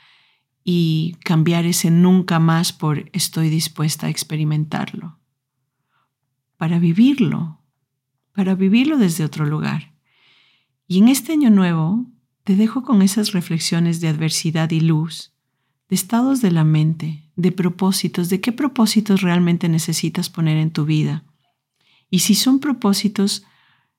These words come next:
¿cuál podría ser la forma en la que no tengas que castigarte después por no haber logrado algo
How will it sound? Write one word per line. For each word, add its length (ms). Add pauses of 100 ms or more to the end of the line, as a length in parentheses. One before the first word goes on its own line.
(880)
¿cuál 240
podría 400
ser 220
la 140
forma 500
en 160
la 160
que 140
no 260
tengas 420
que 120
castigarte 680
después 440
por 160
no 120
haber 220
logrado 520
algo 500